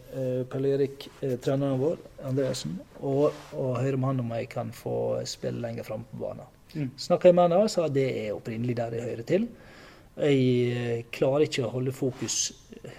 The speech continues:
Speaker 1: hun, eh, i nitti minutter på, på den linja, og jeg mener selv at, eh, jeg er bedre fremover. Så sa han det, ja, men der er det, eh, der får du ikke starte. Ja, men da kan jeg være med og kjempe om en plass fremme da.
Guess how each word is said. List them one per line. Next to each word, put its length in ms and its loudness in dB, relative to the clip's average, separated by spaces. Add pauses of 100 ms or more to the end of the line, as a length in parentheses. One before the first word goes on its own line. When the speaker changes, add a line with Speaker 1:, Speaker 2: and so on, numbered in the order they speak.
Speaker 1:
hun, 260 -2
eh, 340 -2
i 40 -2
nitti 260 6
minutter 440 6
på, 440 0 (180)
på 160 0
den 160 2
linja, 320 2
og 400 0 (1160)
jeg 100 4
mener 300 6
selv 340 6 (360)
at, 420 -8
eh, 760 0 (100)
jeg 140 0
er 40 -2
bedre 320 -2
fremover. 420 -2 (440)
Så 140 -10
sa 140 -4
han 100 -4
det, 80 0
ja, 240 0
men 180 -6
der 180 -2
er 120 0
det, 180 -2 (420)
eh, 420 -6
der 160 -4 (220)
får 340 -8
du 80 -4 (480)
ikke 220 -6
starte. 500 -6 (500)
Ja, 120 -8
men 120 -4
da 60 -2
kan 220 -8
jeg 340 -4 (120)
være 180 6
med 120 -2
og 60 -6
kjempe 260 -4
om 100 -2
en 80 -2
plass 200 0
fremme 240 -2
da. 80 -4